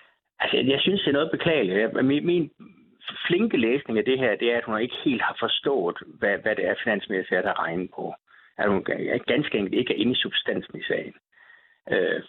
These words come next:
fordi al-, altså, den alternative forklaring på, hvad det, hvad det er, hun siger, og hvorfor hun siger det her, det er, at, at hun taler mod bedre vidende.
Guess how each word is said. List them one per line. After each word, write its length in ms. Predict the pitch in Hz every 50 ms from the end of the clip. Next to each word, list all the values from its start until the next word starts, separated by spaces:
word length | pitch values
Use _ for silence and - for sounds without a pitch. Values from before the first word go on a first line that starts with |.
| - - - _ -
fordi 240 | 156 123 120 107 -
al-, 220 | - 107 104 - - - - -
altså, 180 | 110 98 - -
den 80 | - 113
alternative 560 | 107 107 - - 147 165 190 190 - 98 -
forklaring 360 | - - - 135 120 120 104 -
på, 80 | -
hvad 140 | 95 107 107 -
det, 100 | 110 98 - - -
hvad 140 | - 95 98 107
det 60 | 117
er, 100 | 107 101
hun 40 | 98
siger, 260 | - - 101 113 113
og 40 | 101
hvorfor 200 | 90 110 117 - 98
hun 60 | 87 82
siger 240 | - - 104 104
det 120 | 101 98 92
her, 140 | 95 80 - - - - - - - _ _
det 160 | - 123 113 107
er, 80 | 98
at, 240 | - - - - - - -
at 120 | 104 - -
hun 180 | - 95 87 - _ - -
taler 220 | - 110 98 87
mod 140 | 85 80 80 78
bedre 280 | - 78 78 82 80
vidende. 320 | 80 76 73 73 80 73